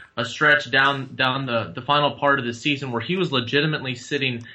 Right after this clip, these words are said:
ninety-two to ninety-five, touching ninety-six with a plus slider and a plus changeup.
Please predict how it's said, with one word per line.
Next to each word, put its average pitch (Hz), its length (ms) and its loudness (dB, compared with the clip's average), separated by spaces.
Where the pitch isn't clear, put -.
ninety-two 160 640 0
to 160 80 0
ninety-five, 127 800 0
touching 151 420 -4
ninety-six 127 800 -2
with 127 140 -6
a 117 60 -2
plus 156 340 0
slider 131 600 2
and 147 260 0
a 143 60 0
plus 135 340 0
changeup. 117 680 -2